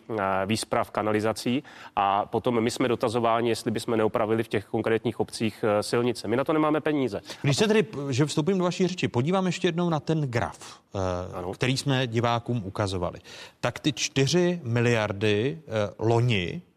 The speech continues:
Speaker 2: byly ze Státního
Speaker 1: Ano.
Speaker 2: fondu dopravní
Speaker 1: Ano.
Speaker 2: infrastruktury,
Speaker 1: Ano.
Speaker 2: ale letos, když
Speaker 1: Jenom
Speaker 2: v tom
Speaker 1: dvě.
Speaker 2: grafu máme,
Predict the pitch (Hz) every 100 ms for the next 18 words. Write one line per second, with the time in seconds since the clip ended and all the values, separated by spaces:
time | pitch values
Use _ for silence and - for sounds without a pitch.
0 | - 104 120 110 120 - 107 95 113 107
1 | 113 117 113 110 113 123 147 123 117 -
2 | 123 120 117 139 165 - - - - 123
3 | 110 123 - 165 175 131 113 123 127 107
4 | 107 120 - 147 185 - 110 113 123 135